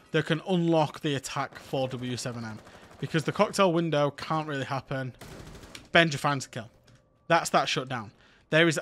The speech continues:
absolutely, realistically, nothing W seven M can do for this east side attack. And you can see straight away, as soon as that's happened,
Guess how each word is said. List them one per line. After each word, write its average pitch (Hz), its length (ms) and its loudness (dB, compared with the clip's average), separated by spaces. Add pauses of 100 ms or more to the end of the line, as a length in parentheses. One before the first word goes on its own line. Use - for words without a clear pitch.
absolutely, 185 720 2
realistically, 160 720 2
nothing 143 380 -2
W 139 200 -2
seven 135 260 -4
M 131 120 -6
can 131 140 -6
do 156 280 4 (200)
for - 120 -2
this 160 220 2
east 139 160 -2
side 131 180 0
attack. 117 320 -8
And 147 120 -2
you 143 40 -2
can 156 120 -8
see 202 160 -2
straight 214 320 2
away, 135 340 -2 (320)
as 139 100 -6
soon 240 160 2
as 233 120 -2
that's 165 240 0
happened, 139 400 -8